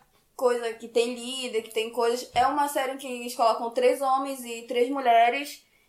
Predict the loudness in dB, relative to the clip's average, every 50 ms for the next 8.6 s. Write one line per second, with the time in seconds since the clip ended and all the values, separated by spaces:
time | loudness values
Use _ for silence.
0 | _ _ 2 2 2 4 2 0 -2 -2 -2 0 0 0 2 2 2 4 4 4
1 | 2 2 2 -2 -4 -4 -6 -6 -2 -2 -2 -2 -2 -2 0 2 2 4 2 2
2 | 0 -4 -8 -10 -12 -14 -18 -20 _ _ _ _ _ _ _ _ _ _ _ _
3 | -6 -4 -2 0 0 0 0 0 0 0 0 0 0 0 0 0 0 0 -2 -6
4 | -8 -12 -8 -2 2 2 2 2 0 -2 -2 0 0 0 2 2 2 0 -2 -8
5 | -16 _ _ _ _ -10 -10 -10 -8 -8 -8 -8 -6 -2 2 4 4 6 4 4
6 | 2 2 2 2 2 0 -4 -2 -2 -2 -2 -2 -2 -2 -2 -2 -4 -2 -2 0
7 | 0 0 -2 -2 -2 -4 -2 -2 -2 -2 -2 -4 -4 -4 -6 -8 -10 -10 -12 -10
8 | -8 -4 -2 0 2 2 0 0 -2 -8 -12